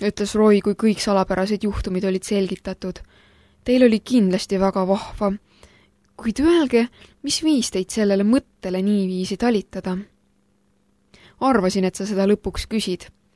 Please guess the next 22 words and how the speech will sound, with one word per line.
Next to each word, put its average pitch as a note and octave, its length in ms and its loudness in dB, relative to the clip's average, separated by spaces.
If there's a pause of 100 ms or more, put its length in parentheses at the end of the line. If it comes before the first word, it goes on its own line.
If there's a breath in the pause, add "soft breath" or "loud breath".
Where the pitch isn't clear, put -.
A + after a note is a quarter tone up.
(200)
vastas G3 340 -6
Oscar. G3 420 -4 (1160 soft breath)
„Mitmed G#3 360 -6
põhjused. A3+ 560 -2 (560 soft breath)
Me G#3+ 100 -2
tahtsime D4 460 0
kasutada G#3+ 560 2 (340 loud breath)
oma G#3 120 0
salajast A#3 540 2
kambrit G#3 580 -2
ühel G#3 240 2
või G3 100 0
teisel G3+ 360 2
viisil, G3+ 460 -2 (420 loud breath)
nii A#3 280 6
romantiliselt G3+ 800 2
kui F#3+ 180 0
aga F#3 140 -2
võimalik. F3+ 600 0 (640)
Siis C#4+ 340 0
tahtsime B3 420 -2
me G#3+ 240 2